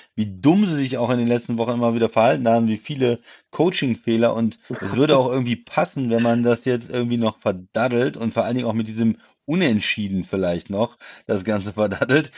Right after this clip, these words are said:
und, äh, Texans und Jaguars sind nur, ähm, zwei zehn im Moment und von daher sag ich mal fünfzig Prozent.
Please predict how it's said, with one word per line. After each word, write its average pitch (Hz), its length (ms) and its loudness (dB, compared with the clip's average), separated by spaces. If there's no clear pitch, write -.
und, 113 400 0
äh, 110 120 2
Texans 135 500 -6
und 113 200 -4
Jaguars 120 500 0
sind 123 240 -4
nur, 117 560 2
ähm, 113 440 0
zwei 110 280 -2
zehn 170 340 -4
im 92 60 -4
Moment 92 520 -6
und 104 400 -4
von 101 220 0
daher 107 260 2
sag 120 140 2
ich - 80 -6
mal 117 100 2
fünfzig - 380 -4
Prozent. 156 500 0